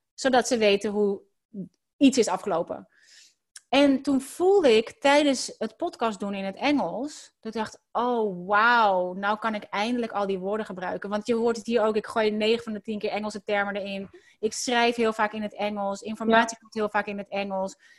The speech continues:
Speaker 1: Dus in mijn Nederlandse podcast had ik heel vaak Engelse termen. Ook
Speaker 2: Ja,
Speaker 1: omdat
Speaker 2: weet ik.
Speaker 1: heel
Speaker 2: En daar
Speaker 1: veel
Speaker 2: zeuren
Speaker 1: van
Speaker 2: mensen dan ook weer over.
Speaker 1: Oh ja, mensen kunnen daar van alles van vinden.
Speaker 2: Ja.
Speaker 1: Dacht ik, "Nou,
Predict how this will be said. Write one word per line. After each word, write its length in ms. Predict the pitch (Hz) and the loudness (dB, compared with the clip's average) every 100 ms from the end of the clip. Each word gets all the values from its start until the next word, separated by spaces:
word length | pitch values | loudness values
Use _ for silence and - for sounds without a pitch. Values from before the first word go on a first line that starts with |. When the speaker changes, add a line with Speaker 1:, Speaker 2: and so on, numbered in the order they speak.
| _ | _
Speaker 1:
Dus 200 | - 240 | -4 -2
in 140 | 240 262 | 2 4
mijn 120 | 254 | 4
Nederlandse 440 | 262 349 285 254 | 4 4 2 0
podcast 500 | - 311 - 202 202 | -2 -4 0 2 2
had 120 | 240 220 | 0 -4
ik 80 | |
heel 220 | 226 233 247 | 0 2 2
vaak 340 | 220 190 202 | 2 0 -2
Engelse 460 | - 240 220 - - | -2 -2 -4 -6 0
termen. 420 | 262 247 208 202 | 4 4 2 2
Ook 300 | 254 349 392 | 4 4 4
Speaker 2:
Ja, 60 | 320 | 6
Speaker 1:
omdat 160 | 302 | 8
Speaker 2:
weet 100 | 277 277 | 8 6
ik. 40 | |
Speaker 1:
heel 80 | 247 | 4
Speaker 2:
En 60 | 208 | 6
daar 80 | 302 | 6
Speaker 1:
veel 80 | |
Speaker 2:
zeuren 200 | 269 269 | 8 8
Speaker 1:
van 100 | 247 | 8
Speaker 2:
mensen 280 | 240 226 233 | 6 0 -2
dan 140 | 214 202 | -2 0
ook 160 | 226 | 0
weer 200 | 226 214 | 0 0
over. 260 | 214 220 320 | 0 6 6
Speaker 1:
Oh 60 | 320 | 8
ja, 200 | 277 247 | 6 4
mensen 240 | 240 240 | 2 0
kunnen 180 | 233 220 | -4 0
daar 160 | 208 | 0
van 80 | 202 202 | 0 -2
alles 160 | 202 | -2
van 140 | - 196 | -6 -10
vinden. 380 | 202 185 185 - _ | -10 -8 -10 -12 _
Speaker 2:
Ja. 160 | - - - | -12 -12 -12
Speaker 1:
Dacht 140 | 302 320 | -8 -6
ik, 80 | |
"Nou, 360 | 302 370 233 202 | 2 4 6 4